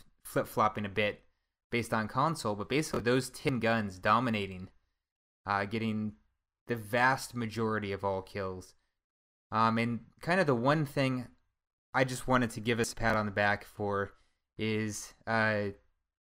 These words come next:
you know, if you remember back when Luna's and Not Forgotten got nerfed and everybody was freaking out saying it's the end of days, and we're like, "Yeah,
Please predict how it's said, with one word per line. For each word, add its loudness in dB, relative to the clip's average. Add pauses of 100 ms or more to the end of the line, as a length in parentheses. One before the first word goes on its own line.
(120)
you -4
know, 2
if -4
you 0
remember 4
back 6
when 0
Luna's 4
and 0
Not 2
Forgotten 2
got 2
nerfed 6
and 0
everybody 0
was -4
freaking -4
out 4
saying -2
it's -6
the -6
end -4
of -12
days, 2
and -6
we're -8
like, -2
"Yeah, 6